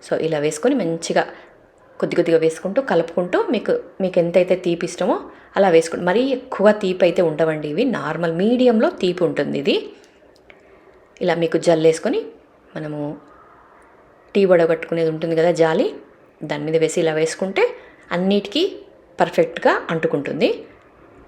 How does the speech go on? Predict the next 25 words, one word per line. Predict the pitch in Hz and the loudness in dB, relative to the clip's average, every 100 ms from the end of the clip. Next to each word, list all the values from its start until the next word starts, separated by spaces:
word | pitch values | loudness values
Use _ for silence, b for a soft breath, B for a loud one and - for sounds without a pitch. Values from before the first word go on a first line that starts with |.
| - - - - - - - _ _ _ _ _ _ _ _ _ _ _ _ - _ _ - _ _ _ _ _ - B B _ | -20 -20 -20 -20 -20 -20 -20 _ _ _ _ _ _ _ _ _ _ _ _ -20 _ _ -20 _ _ _ _ _ -20 B B _
So | - | -8
చూసారు | 170 165 170 | -4 -2 -2
కదా | 208 | 2
ఎంత | 294 220 | 2 2
సింపుల్గా | 208 208 214 220 208 | 0 2 2 6 6
అయిపోయిందో | 196 175 175 165 240 480 - - - - - | 6 4 2 2 2 2 0 -16 -20 -16 -4
స్నాక్స్. | 160 156 - 453 480 B B B | -2 -2 0 0 0 B B B
డెఫినెట్గా | 170 185 175 170 | 0 2 2 4
ట్రై | 160 151 147 | 2 2 0
చేయండి. | 147 143 202 453 - B B - | 0 4 4 4 0 B B -2
మీకు | 185 | 6
ఈ | 175 | 6
రెసిపీ | 160 170 | 6 4
కనుక | 175 160 160 | 2 2 0
నచ్చితే | 147 143 - 370 330 | -4 -2 4 4 2
ఒక | - | -6
చిన్న | 160 - 185 | -8 -4 0
లైక్ | 214 175 165 | 2 2 0
మాత్రం | 147 190 | -6 -4
తప్పకుండా | 196 165 - 160 170 156 | -6 -10 -6 -2 0 0
ఇవ్వండి. | 151 151 151 151 151 - B B B | 0 0 0 0 -2 -4 B B B
అలాగే | 147 151 165 | 0 4 4
ఇంకా | 170 | 2
సబ్స్క్రైబ్ | 180 160 - 160 147 | 0 0 2 0 2
చేసుకోకుండా | 147 - - 147 | -2 -4 -4 -2